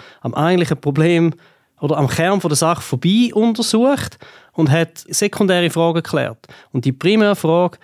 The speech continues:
sind Patienten gefördert oder nicht, ist unbeantwortet geblieben. Und durch das hat auch können weiterhin das Zwei-Lager-Ding weitergeführt werden und man hat können darüber diskutieren, ja, ist jetzt da quasi ein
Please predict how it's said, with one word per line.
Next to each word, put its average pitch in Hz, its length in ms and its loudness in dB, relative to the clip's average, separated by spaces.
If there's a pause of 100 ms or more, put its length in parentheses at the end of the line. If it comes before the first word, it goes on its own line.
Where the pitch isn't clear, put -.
(100)
sind 131 260 -2
Patienten 147 540 -2
gefördert 170 400 -2
oder 131 160 0
nicht, 170 400 2 (100)
ist - 180 -12
unbeantwortet 165 760 0
geblieben. 202 320 0 (240)
Und 139 160 0
durch 135 80 0
das 175 260 2
hat 170 220 0
auch 135 120 -2
können 156 240 0
weiterhin 160 460 2
das - 160 -10
Zwei-Lager-Ding 175 1300 0
weitergeführt 196 680 0
werden 202 400 0
und 156 240 4
man 151 100 2
hat 160 100 -2
können 151 220 0
darüber 147 220 0
diskutieren, 151 640 0
ja, 151 180 4
ist 156 120 -2
jetzt - 260 -6
da 139 100 0
quasi 139 460 -2
ein 127 260 2